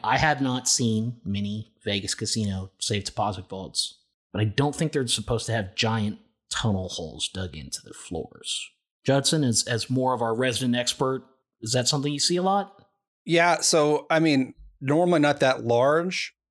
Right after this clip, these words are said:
Speaker 2: but as a, as a customer service, typically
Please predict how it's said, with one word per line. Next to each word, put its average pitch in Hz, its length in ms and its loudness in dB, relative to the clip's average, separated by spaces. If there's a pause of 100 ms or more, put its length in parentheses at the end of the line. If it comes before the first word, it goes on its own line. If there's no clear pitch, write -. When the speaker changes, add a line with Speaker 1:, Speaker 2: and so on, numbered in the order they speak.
Speaker 2:
but 127 220 0
as 135 180 2
a, 117 540 2 (400)
as 127 120 -2
a 113 220 0
customer 127 440 0
service, 139 720 0 (380)
typically 127 960 0